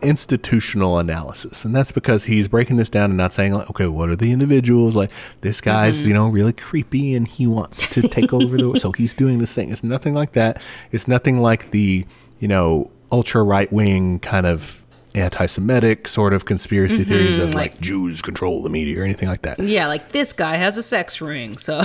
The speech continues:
Speaker 2: <laughs> yeah,
Speaker 1: Right,
Speaker 2: like that
Speaker 1: yes,
Speaker 2: kinda
Speaker 1: nothing
Speaker 2: thing.
Speaker 1: like that. What he's saying is, in an institutional analysis, these institutions, these are their, like, motivating factors, so this is what they're gonna, like, aim to do.
Speaker 2: Mm-hmm.
Speaker 1: And so in the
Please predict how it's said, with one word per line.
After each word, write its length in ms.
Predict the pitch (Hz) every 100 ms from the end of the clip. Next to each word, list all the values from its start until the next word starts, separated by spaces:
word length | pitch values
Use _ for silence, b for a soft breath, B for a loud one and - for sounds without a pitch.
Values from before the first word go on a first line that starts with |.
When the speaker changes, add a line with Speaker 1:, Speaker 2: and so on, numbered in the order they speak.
| -
Speaker 2:
<laughs> 100 | -
yeah, 260 | 240 135 131
Speaker 1:
Right, 180 | 123
Speaker 2:
like 60 | 85
that 40 | 107
Speaker 1:
yes, 160 | 87 -
Speaker 2:
kinda 80 | 131
Speaker 1:
nothing 180 | 160 147
Speaker 2:
thing. 60 |
Speaker 1:
like 140 | 131 -
that. 220 | 87 73
What 120 | 101
he's 200 | 120 143
saying 320 | - 117 107
is, 160 | 92 90
in 100 | 90
an 100 | 95
institutional 540 | 143 - - 135 110
analysis, 400 | 90 87 87 85 - B B -
these 200 | 143 143
institutions, 580 | 135 - 107 - 95
these 180 | 101 117
are 160 | 110 107
their, 220 | 101 95
like, 260 | 92 - 90
motivating 540 | 85 101 95 92 85
factors, 560 | 120 120 - 78 120 -
so 160 | 165
this 260 | 185 202 214
is 100 | 170
what 360 | 117 120 -
they're 80 | 135
gonna, 240 | 123 127 127
like, 320 | 123 123 - -
aim 220 | 107 120
to 80 | 123
do. 400 | 143 190 - - - _ 208
Speaker 2:
Mm-hmm. 400 | 214 160 208 320 _ _
Speaker 1:
And 180 | - -
so 320 | - 104 101 110
in 240 | 117 113
the 280 | 110 104 98